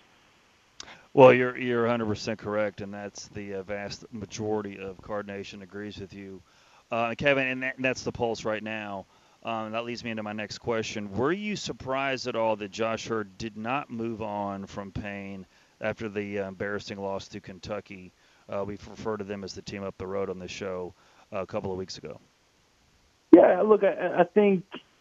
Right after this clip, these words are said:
Speaker 2: it, it felt somewhat inevitable after Arkansas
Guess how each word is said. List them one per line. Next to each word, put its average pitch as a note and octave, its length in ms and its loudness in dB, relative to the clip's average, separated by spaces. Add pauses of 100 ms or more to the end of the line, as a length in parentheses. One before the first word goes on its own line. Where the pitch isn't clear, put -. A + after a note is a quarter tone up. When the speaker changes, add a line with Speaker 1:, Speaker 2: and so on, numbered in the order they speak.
(120)
Speaker 2:
it, E3+ 220 10
it E3 160 4 (120)
felt F#3 320 6 (240)
somewhat C#3+ 380 12
inevitable A#2+ 1000 8
after A2+ 320 8
Arkansas G#2 540 10